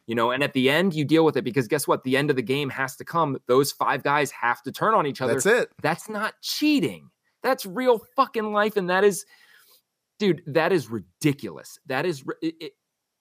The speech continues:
Speaker 1: in, in an Overwatch setting, that's different. You have six on six. There is an objective, but the objective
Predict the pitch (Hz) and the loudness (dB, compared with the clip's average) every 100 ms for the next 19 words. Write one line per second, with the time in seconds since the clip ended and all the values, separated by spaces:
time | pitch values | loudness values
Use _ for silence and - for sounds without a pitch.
0 | _ 175 170 160 143 135 156 185 170 165 | _ -4 -2 0 -2 0 2 4 2 0
1 | - 156 147 139 - _ _ 113 - 165 | 0 0 0 -4 -10 _ _ -6 0 -2
2 | 143 92 - 117 101 - 180 - 185 156 | -2 -8 -6 -8 -6 -4 -4 0 0 0
3 | 165 143 - 117 120 113 110 104 90 135 | -2 -2 -4 -4 -2 -2 -4 -8 -8 -4
4 | 135 - 87 73 - _ 151 139 104 95 | -4 -4 -14 -14 -20 _ 0 0 0 0
5 | 147 143 220 208 | -2 0 0 0